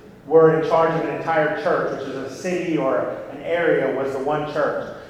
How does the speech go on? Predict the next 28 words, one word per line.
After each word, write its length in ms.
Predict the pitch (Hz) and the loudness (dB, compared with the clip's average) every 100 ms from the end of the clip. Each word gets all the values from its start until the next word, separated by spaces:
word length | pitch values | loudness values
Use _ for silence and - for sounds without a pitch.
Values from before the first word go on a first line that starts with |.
| - | -14
And 140 | 147 156 | -6 -4
then 100 | 165 | -2
they 240 | 165 165 | -2 -2
needed 300 | 165 160 160 | 0 0 2
help, 340 | 175 143 - - | 4 6 4 0
so 100 | 147 | 0
they 160 | 139 | 2
had 320 | 143 139 - | 2 2 0
deacons, 380 | 165 160 151 143 | -4 -2 -2 -2
which 180 | 131 123 | -6 -4
just 220 | 151 151 | -4 -2
means 320 | 156 151 151 | -2 -2 -4
service, 680 | - - 165 151 - - - - - | -8 2 4 4 0 -4 -10 -14 -4
servant. 640 | - 165 147 - - - - - - - - - | 4 6 6 2 -4 -10 -14 -18 -20 -20 -20 -8
And 340 | 160 165 160 151 | 0 2 2 2
the 60 | |
deacons 680 | 151 214 208 190 180 - - | 2 2 4 4 4 0 2
were 840 | 143 160 160 160 156 - - - - | 6 8 10 8 6 -2 -8 -12 -6
ordained, 920 | 165 165 165 190 196 - - - - - - - | 4 4 6 6 6 4 -2 -6 -10 -14 -18 -6
but 260 | 151 147 147 | -4 -4 0
not 320 | 165 180 - | 0 0 0
to 60 | 185 | -4
the 220 | 170 - | -4 -4
priesthood. 560 | 180 180 175 - - - | -6 -4 -4 -6 -6 -4
They 120 | 131 | -4
were 220 | 135 - | -4 -4
ordained 420 | - 156 165 160 | -4 -2 -2 -4
to 60 | 165 | -6